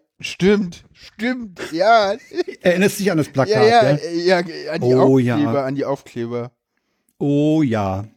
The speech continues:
Speaker 1: Denn de Maizière, denn Friedrich, denn wieder de Maizière.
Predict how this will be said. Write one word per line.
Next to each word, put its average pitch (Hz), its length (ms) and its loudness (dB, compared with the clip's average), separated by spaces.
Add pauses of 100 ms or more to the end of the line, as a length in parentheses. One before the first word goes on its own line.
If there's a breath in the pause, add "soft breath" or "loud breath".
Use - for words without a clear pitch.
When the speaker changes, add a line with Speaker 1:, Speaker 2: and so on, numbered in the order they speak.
(240)
Speaker 1:
Denn 156 220 2
de 160 120 2
Maizière, 156 480 0
denn 165 260 -2
Friedrich, 214 520 -8
denn 156 280 -2
wieder 196 220 2
de 127 160 -2
Maizière. 123 580 -4